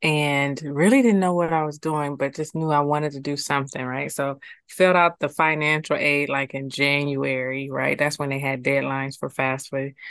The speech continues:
I was so late and behind. Like, my grandma had to help me come up with the money to get here. So I got here on a wing and a prayer, and, uh, s-, so left, left Columbus in ninety-nine, went to Kent State.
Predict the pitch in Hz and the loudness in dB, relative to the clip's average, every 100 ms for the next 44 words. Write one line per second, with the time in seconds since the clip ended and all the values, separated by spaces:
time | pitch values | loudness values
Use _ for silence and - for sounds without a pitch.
0 | - - 151 143 139 - 151 165 165 151 | -8 0 2 2 2 4 8 8 8 6
1 | 143 139 139 139 147 143 139 139 143 143 | 4 0 -4 -4 0 0 2 0 -2 -2
2 | 139 139 139 135 - - 143 135 127 151 | -2 0 -2 -4 -12 -8 -2 -2 0 2
3 | 156 151 147 143 139 139 - - - 147 | 2 2 2 -2 -2 -8 -6 -2 -2 -2
4 | - 160 147 147 147 143 143 143 135 131 | 0 2 2 0 -2 0 0 -2 -4 -6
5 | 143 - 131 131 135 - - - - 151 | -8 -8 -6 -6 -6 -10 -16 -16 -4 0
6 | 135 139 135 151 190 208 202 165 160 147 | 0 0 2 4 6 4 0 -4 0 2
7 | 143 147 143 143 139 156 190 208 214 208 | 4 4 2 0 -2 0 4 4 4 2
8 | 202 165 156 147 147 - - - _ 151 | 0 2 0 -2 -6 -10 -20 -20 _ -6
9 | 139 139 139 139 139 135 - 147 139 135 | -2 -2 -2 -4 -6 -10 -8 -2 0 0
10 | 135 139 147 - _ _ - - - - | 0 -2 -6 -14 _ _ -8 -6 -4 -8
11 | - - 151 147 170 180 - 185 196 202 | -8 2 4 6 4 2 0 4 4 2
12 | 196 185 180 175 151 147 160 165 151 147 | 4 4 4 0 -2 -2 -2 -2 -2 0
13 | 147 151 160 165 - 160 - 147 139 | -2 -4 -6 -8 -6 -6 0 0 0